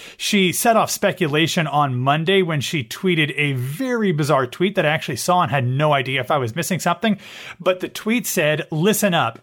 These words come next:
Can y'all grow restfully? Are you becoming an individual resting decisively?" I had no idea what that meant, and apparently it doesn't really mean much of anything. But some folks on Twitter noticed that the first letter of every word in that spe-, in that tweet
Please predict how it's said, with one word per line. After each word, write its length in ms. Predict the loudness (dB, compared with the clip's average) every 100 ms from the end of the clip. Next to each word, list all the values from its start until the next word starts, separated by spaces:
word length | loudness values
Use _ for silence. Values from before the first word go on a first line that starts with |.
| -20 -20 -20
Can 240 | -4 -2 2
y'all 400 | 4 4 4 2
grow 380 | 2 4 4
restfully? 880 | 2 0 0 0 -4 -2 0 0 -6 -14 -14 -2
Are 120 | 0
you 140 | 0
becoming 540 | -2 -4 -2 0 2 2
an 80 | 2
individual 880 | 0 0 0 0 0 2 2 2
resting 580 | 0 -2 -2 -4 -4 -2
decisively?" 720 | -2 0 0 0 -2 -2 -2
I 120 | 2 2
had 120 | 2
no 200 | 2 2
idea 240 | 2 2
what 160 | 2 2
that 200 | -2 0
meant, 300 | 0 0 0
and 120 | -2
apparently 360 | 0 0 2 2
it 60 |
doesn't 180 | 2 0
really 160 | 0 0
mean 220 | 0 0
much 180 | -2 -2
of 80 |
anything. 540 | -2 0 0 -2 -4 -10 _
But 560 | 2 4 4 2 0 -6 -20 -20 -16
some 320 | -4 0 0
folks 380 | 2 2 0 2
on 160 | 0 0
Twitter 360 | -2 2 2
noticed 520 | 2 0 0 0 -2 -10 -20 -4
that 100 | -2
the 100 | 0
first 440 | 0 2 2 0
letter 360 | -2 0 2 2
of 200 | 2 0 0
every 320 | 0 2 2
word 360 | 4 4 2 0
in 260 | -2 0 0
that 320 | 0 -2 -8
spe-, 300 | -12 -6 -4
in 240 | -2 0
that 240 | -2 -2 -6
tweet 420 | -2 0 -2